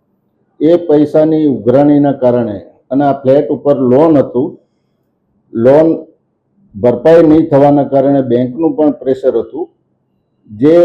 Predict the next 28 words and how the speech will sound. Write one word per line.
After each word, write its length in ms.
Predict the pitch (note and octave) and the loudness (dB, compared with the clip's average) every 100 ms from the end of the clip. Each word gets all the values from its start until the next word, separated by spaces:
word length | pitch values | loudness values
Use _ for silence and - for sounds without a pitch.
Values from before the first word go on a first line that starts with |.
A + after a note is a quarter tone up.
| F3 - | 0 -4
વેચાણ 420 | A#2 B2+ D3 E3+ | 0 2 2 4
લેનાર 480 | E3+ D#3+ E3 E3 D3+ | 4 4 4 4 0
પાર્ટીને 600 | - C#3+ C#3+ E3 E3 E3+ | 0 2 2 0 -4 -4
ખબર 340 | - C#3+ F3 | -2 0 2
નહોતી 520 | D#3 C#3 A#2+ C3+ F#3 _ _ _ _ _ _ _ _ | 2 0 0 -4 -6 _ _ _ _ _ _ _ _
અને 200 | - D3 D#3+ D#3+ D#3+ B2+ - - | 0 4 4 4 2 -2 -10 -2
એમને 240 | C3 D#3 D#3+ | 0 2 0
ખબર 360 | - C#3+ D#3+ | 0 2 2
પડી 180 | D#3+ D#3 | 2 2
એટલે 340 | D#3+ D3+ D#3 | 2 2 0
આમના 260 | D3 C#3 C#3+ | 2 2 2
પાસે 320 | C#3 C#3+ C#3+ | 2 0 -2
પૈસાની 480 | C3+ B2+ B2+ C#3+ D3 | -4 -4 -2 0 0
ઉઘરાણી 440 | C3 G#2+ C3+ C#3+ | -2 -2 0 0
કરતા 340 | B2+ A#2+ - A2 | -2 -4 -6 -10
હતા. 400 | G#2+ A#2 - _ _ | -6 -6 -6 _ _
બેંકનું 600 | A#2+ B2 C3+ C#3+ D3 C#3 | -2 -2 -2 -2 0 -2
પ્રેશર 400 | - B2+ B2+ C#3 | -2 -2 -2 0
હતું, 420 | C3 C3 C3+ C3+ _ _ _ _ _ _ - | 0 -2 -8 -12 _ _ _ _ _ _ -6
બેંકના 440 | A2+ B2 B2+ C3+ | -2 -2 -2 -2
કારણે 440 | B2 C3 B2+ C3 C3 | 0 0 2 0 0
એમનો 220 | C3 B2+ | 0 -2
ફ્લેટ 360 | - A#2+ A#2 A2 | -2 0 0 0
જાય 200 | A#2 B2+ | 2 2
એમ 260 | B2+ B2 | 2 0
હતો, 440 | A#2+ B2 B2 - _ _ _ | 0 -2 -6 -6 _ _ _
એટલે 600 | B2 C3+ C#3+ C3 B2+ A2+ - _ _ _ _ _ _ _ _ | -4 0 0 2 0 -4 -14 _ _ _ _ _ _ _ _
સુસાઇડ 400 | B2 A#2+ C3+ | -6 0 0